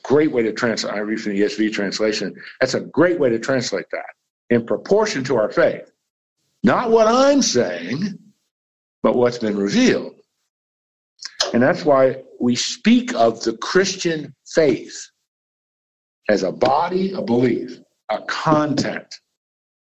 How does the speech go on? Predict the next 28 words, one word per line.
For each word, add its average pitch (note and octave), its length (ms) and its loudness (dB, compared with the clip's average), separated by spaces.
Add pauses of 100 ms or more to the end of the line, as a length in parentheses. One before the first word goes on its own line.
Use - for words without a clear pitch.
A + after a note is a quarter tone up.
(400)
a G#3+ 60 0
belief. G#3 520 -2
This F3 280 2
is G3+ 140 -8
what F#3+ 220 -4
Christians A#2 580 -2
believe, G2+ 720 -4 (880)
and A2+ 100 0
that's A#2+ 160 0
what G#2+ 120 2
I F#2+ 40 -2
proclaim. F#2 480 -8 (1400)
And D#3+ 100 2
so F3 160 2
it's D#3 260 0
just G#3 280 -2
so D3+ 100 2
fascinating E3 680 0
to D3+ 100 -4
me. F3+ 140 2
That's C3+ 260 0
the E3+ 80 -4
very G#3 200 2
first E3+ 280 -2
thing, D3+ 220 -4
and, B2+ 160 -2
and, B2+ 200 -6
uh, B2+ 220 -4